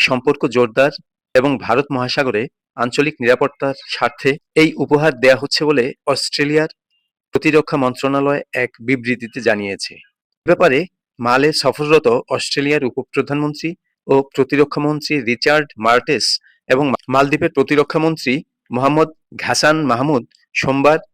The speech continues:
এক যৌথ ঘোষণা দেন। ঊনচল্লিশ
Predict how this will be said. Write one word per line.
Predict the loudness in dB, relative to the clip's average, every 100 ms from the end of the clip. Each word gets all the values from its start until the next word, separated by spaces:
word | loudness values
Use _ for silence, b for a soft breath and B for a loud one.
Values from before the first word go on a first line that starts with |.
| _ _
এক | 0 0 -2 _ _
যৌথ | 4 4 4 -2
ঘোষণা | -2 0 0 -2
দেন। | -6 -10 _ _ _ _ _ _ _ _
ঊনচল্লিশ | -2 -2 0 -2